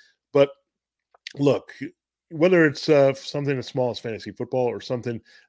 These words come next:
big in terms of our life that we want to kind of find some direction here, well,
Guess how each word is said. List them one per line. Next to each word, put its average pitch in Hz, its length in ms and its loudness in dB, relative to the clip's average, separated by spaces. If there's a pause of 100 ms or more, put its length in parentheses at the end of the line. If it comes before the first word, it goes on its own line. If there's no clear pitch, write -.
(120)
big 117 400 2
in 117 220 -12
terms 113 340 -8
of 104 160 -6
our 107 260 -6 (460)
life 123 320 2
that 123 160 -2
we 117 140 -2
want 113 420 -4
to 110 440 -4
kind 139 200 -6
of 120 100 -6
find 135 300 -2
some 110 140 -10
direction 107 640 -6
here, 104 320 -6
well, 147 440 -2